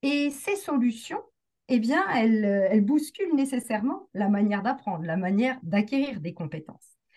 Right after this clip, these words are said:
Et si on se penche sur le côté K douze, sur l'aspect, euh, purement scolaire, on, on constate aujourd'hui que le numérique éducatif participe, euh,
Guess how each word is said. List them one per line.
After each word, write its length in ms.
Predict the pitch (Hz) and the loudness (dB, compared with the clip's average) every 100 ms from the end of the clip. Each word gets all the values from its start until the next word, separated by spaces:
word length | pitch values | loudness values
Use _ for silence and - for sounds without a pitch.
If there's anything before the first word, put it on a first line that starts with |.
| _ - | _ -4
Et 60 | 208 | -4
si 240 | - 370 | -4 -4
on 100 | 381 | -4
se 140 | - | -6
penche 260 | - 359 403 | -6 -6 -6
sur 280 | - 302 302 | -10 -4 -2
le 80 | 262 | 0
côté 400 | 262 254 320 311 | 0 -2 -4 -2
K 120 | 262 | -2
douze, 300 | 202 160 - _ _ _ | -2 -4 -8 _ _ _
sur 200 | - 202 | -4 0
l'aspect, 580 | 208 - - 294 294 220 | -2 -2 -4 0 2 2
euh, 400 | 190 190 185 185 | 2 2 0 -4
purement 320 | 233 233 302 | 0 2 2
scolaire, 500 | - - 262 185 - _ _ _ - - _ | -4 -6 -4 -4 -8 _ _ _ -20 -20 _
on, 880 | 262 262 262 254 254 254 247 240 240 - _ _ - | 2 4 4 4 4 4 2 0 -2 -10 _ _ -4
on 120 | 262 | -2
constate 540 | 254 240 233 - 415 269 | 0 -2 -2 -6 -6 -4
aujourd'hui 500 | 214 208 233 330 - - | -4 -2 -6 -8 -16 -8
que 100 | 311 | -4
le 140 | 302 | 0
numérique 400 | 247 240 220 214 | 2 0 -2 -4
éducatif 540 | 170 170 160 - - - | -6 -8 -10 -12 -14 -6
participe, 600 | 240 - 226 - - - _ _ _ _ _ | -6 -6 -8 -10 -16 -18 _ _ _ _ _
euh, 540 | - 170 165 165 160 | -4 -4 -4 -6 -6